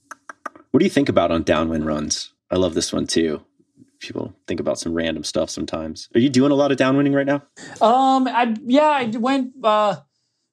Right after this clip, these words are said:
Speaker 2: we went from Maui to Lanai, like, two days ago. That was pretty fun. It was,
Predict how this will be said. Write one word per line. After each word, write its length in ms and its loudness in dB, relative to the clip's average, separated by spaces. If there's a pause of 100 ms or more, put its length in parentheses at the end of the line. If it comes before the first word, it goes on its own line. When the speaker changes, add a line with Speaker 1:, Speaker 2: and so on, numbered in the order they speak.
(140)
Speaker 2:
we 180 0
went 240 2
from 160 0
Maui 360 2
to 380 2
Lanai, 420 2
like, 200 0
two 160 -4
days 220 -2
ago. 220 -2
That 80 -2
was 140 -2
pretty 200 -6
fun. 400 -6
It 40 -4
was, 320 -8